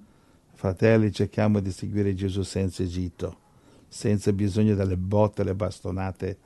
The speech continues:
del Signore. Facciamolo come Giuseppe, come, come ha dovuto imparare Giacobbe, Israele, facciamolo come Elia, come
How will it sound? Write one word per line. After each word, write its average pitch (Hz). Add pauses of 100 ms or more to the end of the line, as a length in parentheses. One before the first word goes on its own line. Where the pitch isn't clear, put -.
(240)
del 98
Signore. 87 (640)
Facciamolo 101
come 101
Giuseppe, 92
come, 92 (180)
come 101
ha 98
dovuto 101
imparare 95
Giacobbe, 95
Israele, 90
facciamolo 95
come 95
Elia, 98 (840)
come 95